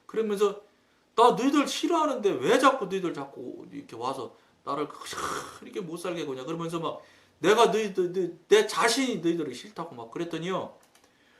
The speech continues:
얼마나 이거, 이, 이, 이, 저 사단 마귀들이 싫어하는지. 야, 내가 내 자신이 의지를 들여서 그들이 싫다고 거절하고 거부하는 것이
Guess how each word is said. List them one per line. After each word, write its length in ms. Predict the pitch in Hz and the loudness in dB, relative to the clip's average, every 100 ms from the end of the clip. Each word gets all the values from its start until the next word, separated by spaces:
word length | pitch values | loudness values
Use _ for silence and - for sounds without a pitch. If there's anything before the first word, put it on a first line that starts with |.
| _ _ _ 196 | _ _ _ 6
얼마나 680 | 302 381 403 359 302 285 214 | 8 10 10 12 12 12 12
이거, 200 | 202 202 - | 8 0 -2
이, 60 | 185 | -12
이, 880 | 190 165 160 147 127 - 143 127 113 | -10 -8 -8 -10 -10 -10 -10 -10 -14
이, 20 | - | -8
저 240 | 117 107 | -6 -6
사단 480 | - - 202 202 131 | -8 -6 -2 0 0
마귀들이 480 | 127 127 110 113 104 | -2 -2 -10 -12 -12
싫어하는지. 920 | - 247 240 180 143 113 127 113 - _ _ _ _ _ _ _ - | -10 2 4 4 0 -8 -12 -12 -16 _ _ _ _ _ _ _ -10
야, 480 | - 113 113 - | -4 -4 -4 -2
내가 540 | - 220 254 247 - - - _ - | 6 10 10 10 6 -2 -18 _ 8
내 160 | 226 247 | 10 10
자신이 500 | - 202 247 233 214 240 196 | 6 0 0 -2 0 2 2
의지를 800 | 131 240 320 320 330 294 302 285 254 | 6 10 10 8 4 4 6 2 0
들여서 640 | 254 254 254 254 254 247 | 0 0 2 6 6 4
그들이 320 | 254 240 240 | -2 -4 -4
싫다고 540 | 220 277 - 214 202 196 | -4 -6 -2 0 0 2
거절하고 640 | 180 208 220 196 175 165 | 6 8 8 6 2 -2
거부하는 560 | 170 180 185 165 156 | -2 -2 0 0 0
것이 420 | 143 165 196 - | -6 -4 -4 -6